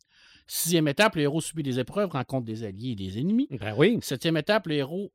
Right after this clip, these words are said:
Speaker 1: atteint l'endroit le plus dangereux, souvent en profondeur, où est caché l'objet de sa quête. Huitième étape, le héros subit l'épreuve suprême, il affronte la mort. Ton fameux, euh,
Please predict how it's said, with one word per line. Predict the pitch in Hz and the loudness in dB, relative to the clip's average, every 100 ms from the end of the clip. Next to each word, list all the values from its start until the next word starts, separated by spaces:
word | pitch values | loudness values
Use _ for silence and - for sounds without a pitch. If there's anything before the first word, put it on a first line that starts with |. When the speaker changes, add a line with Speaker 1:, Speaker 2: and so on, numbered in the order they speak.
| - | -10
Speaker 1:
atteint | 139 180 175 | -6 -2 0
l'endroit | 147 131 165 | 0 -2 -2
le | 127 | -4
plus | - | -4
dangereux, | 131 135 123 120 151 285 - - | -2 0 2 0 -2 -8 -12 -16
souvent | - - - 143 156 | -10 -8 -6 -2 0
en | 151 | 0
profondeur, | - 135 139 120 104 107 151 220 - _ - - - _ 196 | -2 -4 -4 -4 -6 -8 -10 -12 -16 _ -20 -20 -20 _ 0
où | 220 | 2
est | 208 | 4
caché | 151 - 190 | 2 2 0
l'objet | 156 120 127 | 0 -2 -8
de | - | -8
sa | 101 | -14
quête. | 104 - _ _ _ _ - - _ _ _ _ _ | -14 -20 _ _ _ _ -18 -18 _ _ _ _ _
Huitième | 139 151 190 | -8 0 2
étape, | 160 208 240 _ _ - | 2 4 2 _ _ -8
le | 131 156 156 160 175 | -4 0 0 4 6
héros | 170 170 220 | 6 4 0
subit | - 147 196 | -2 -4 0
l'épreuve | 160 - 151 160 131 | 0 -2 -2 -2 -2
suprême, | - - 143 - 170 185 | -4 -4 -4 -4 -4 -2
il | 117 | -4
affronte | 110 - 120 - | -6 -8 -12 -8
la | 95 | -8
mort. | 95 87 - _ _ _ _ _ _ _ _ _ _ _ _ 98 82 | -8 -12 -20 _ _ _ _ _ _ _ _ _ _ _ _ _ _
Ton | 92 | -20
fameux, | 87 92 90 92 92 | -12 -10 -8 -10 -12
euh, | 64 | -14